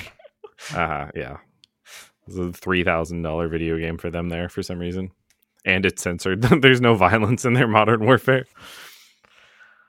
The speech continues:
Speaker 2: But I don't
Speaker 1: I
Speaker 2: know.
Speaker 1: mean,
Speaker 2: I know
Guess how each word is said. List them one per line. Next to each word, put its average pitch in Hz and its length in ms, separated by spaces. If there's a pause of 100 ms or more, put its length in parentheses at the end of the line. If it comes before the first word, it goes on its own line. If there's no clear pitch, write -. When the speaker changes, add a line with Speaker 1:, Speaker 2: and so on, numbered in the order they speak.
(680)
Speaker 2:
But - 240 (1300)
I 117 120
don't 95 120
Speaker 1:
I 113 40
Speaker 2:
know. 80 80
Speaker 1:
mean, 82 180
Speaker 2:
I 101 60
know 98 240